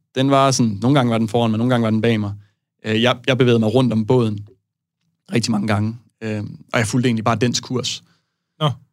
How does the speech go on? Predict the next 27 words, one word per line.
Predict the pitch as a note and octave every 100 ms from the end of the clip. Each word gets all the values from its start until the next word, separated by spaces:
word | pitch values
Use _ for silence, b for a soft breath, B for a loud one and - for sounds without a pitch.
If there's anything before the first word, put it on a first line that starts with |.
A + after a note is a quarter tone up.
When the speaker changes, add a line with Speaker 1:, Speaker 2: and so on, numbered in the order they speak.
| _
Speaker 2:
altså | A2+ G#2+
du |
så, | - C3+
hvorfor, | A2 B2+
du | A#2 A#2
kiggede | G#2+ C#3+ C3+
på, | A#2+ A#2
hvor | G#2+
den | G#2
pegede | G#2+ A#2 A#2+
hen | A#2+ A#2
af, | G2+
Speaker 1:
Ja, | C3
Speaker 2:
og | C3+
så |
Speaker 1:
jeg, |
Speaker 2:
prøvede, | C3+ A#2+
Speaker 1:
jeg, | A#2
Speaker 2:
eller | C#3
Speaker 1:
jeg |
Speaker 2:
hvad? | C3+
Speaker 1:
matchede | C3+ C3+ C3+ A#2
dens | C3+ -
kurs, | - A#2+ G#2 - - _
fordi | - B2
på | A2 C3
en | A#2+